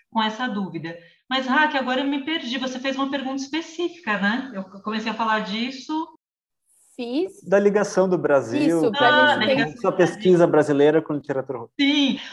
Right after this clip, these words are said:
Speaker 1: Olha, é, como eu comecei falando sobre isso, e que bom que eu vou poder <laughs> terminar falando sobre isso,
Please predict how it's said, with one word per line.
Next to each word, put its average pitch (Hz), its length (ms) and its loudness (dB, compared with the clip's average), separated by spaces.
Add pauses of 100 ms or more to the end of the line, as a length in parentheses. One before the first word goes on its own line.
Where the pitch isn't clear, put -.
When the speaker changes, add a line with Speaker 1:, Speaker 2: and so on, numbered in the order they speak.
(240)
Speaker 1:
Olha, 247 300 6 (140)
é, 202 500 0 (120)
como 233 160 0
eu 269 60 2
comecei 302 580 -2
falando 233 400 -2
sobre 208 260 -6
isso, 240 520 -4
e 214 160 -4
que 277 140 -10
bom 226 220 -2
que 254 60 -2
eu - 60 -4
vou - 100 -4
poder 208 240 -2
<laughs> - 80 -14
terminar 208 580 0
falando 220 240 -2
sobre 196 300 -8
isso, 220 400 -6